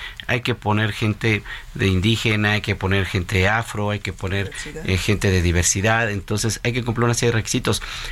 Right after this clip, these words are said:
Speaker 1: Pero ¿qué estamos buscando? Perfilar a las mejores mujeres y hombres comprometidos, que tengan una causa social con la ciudadanía,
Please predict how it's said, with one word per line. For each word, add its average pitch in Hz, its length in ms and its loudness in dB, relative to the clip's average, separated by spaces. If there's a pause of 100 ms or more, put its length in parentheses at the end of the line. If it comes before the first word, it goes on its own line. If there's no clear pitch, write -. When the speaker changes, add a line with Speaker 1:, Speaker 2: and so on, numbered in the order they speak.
Speaker 1:
Pero 104 160 2
¿qué - 60 2
estamos 135 260 0
buscando? 120 400 -2
Perfilar 104 320 2
a 113 40 2
las 107 120 2
mejores 98 380 2
mujeres 101 440 2
y 104 40 2
hombres 104 220 2
comprometidos, 92 800 2 (460)
que 95 100 2
tengan 107 300 2
una 104 200 2
causa 104 340 0
social 95 340 -4
con 95 120 -2
la 90 60 0
ciudadanía, 87 680 2